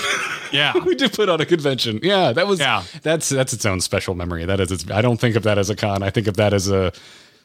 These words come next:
Speaker 1: th-, the only time in my life I was as stressed as I was for that was pr-, planning my own wedding.
Speaker 2: I could see that.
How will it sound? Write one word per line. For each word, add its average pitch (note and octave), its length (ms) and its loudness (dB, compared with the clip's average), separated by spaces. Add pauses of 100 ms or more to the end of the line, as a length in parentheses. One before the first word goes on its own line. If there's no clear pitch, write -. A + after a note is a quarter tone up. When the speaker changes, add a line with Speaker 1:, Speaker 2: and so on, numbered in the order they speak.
(300)
Speaker 1:
th-, C#3+ 100 -12
the A#2 140 2
only C3+ 340 2
time B2+ 400 0
in A#2+ 60 2
my A#2 100 4
life A2+ 260 2
I A2+ 120 4
was G#2+ 240 2
as A2 240 2
stressed A2+ 260 0
as G#2+ 80 -4
I G#2+ 60 4
was G2+ 200 0
for G#2+ 120 -2
that G2 200 0
was F#2+ 240 -2
pr-, - 220 -4
planning A2 460 0
my G2 160 0
own G2+ 180 -2
wedding. E2+ 400 -6 (1700)
Speaker 2:
I C#3 80 -2
could C#3+ 120 -2
see C#3+ 100 -2
that. B2 260 -2